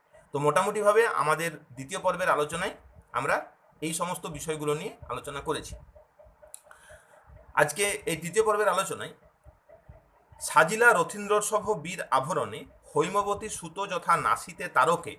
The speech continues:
মহাসুর। এইখানে, আহ, কতগুলি শব্দ আছে, বিশেষ কিছু কিছু শব্দ তার কিছু পৌরাণিক অনুষঙ্গ আছে, পৌরাণিক ব্যাখ্যা আছে।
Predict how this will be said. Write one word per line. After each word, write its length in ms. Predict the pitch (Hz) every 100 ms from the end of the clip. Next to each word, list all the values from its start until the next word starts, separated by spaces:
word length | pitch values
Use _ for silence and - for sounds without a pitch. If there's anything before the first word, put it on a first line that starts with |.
| _ -
মহাসুর। 580 | 131 139 139 160 - 131 - _ - - - _ - - -
এইখানে, 520 | 156 160 208 226 220 - _
আহ, 140 | 120 - -
কতগুলি 380 | 147 196 214 220
শব্দ 380 | - 160 160 190
আছে, 340 | 123 - 160 -
বিশেষ 300 | 131 143 170
কিছু 200 | 190 170
কিছু 180 | 170 180
শব্দ 360 | - 190 151 185
তার 200 | 160 151
কিছু 260 | - - -
পৌরাণিক 500 | 147 147 170 165 -
অনুষঙ্গ 440 | 151 - 147 120
আছে, 240 | 98 - -
পৌরাণিক 440 | 147 143 151 156
ব্যাখ্যা 300 | 139 139 143
আছে। 260 | 85 -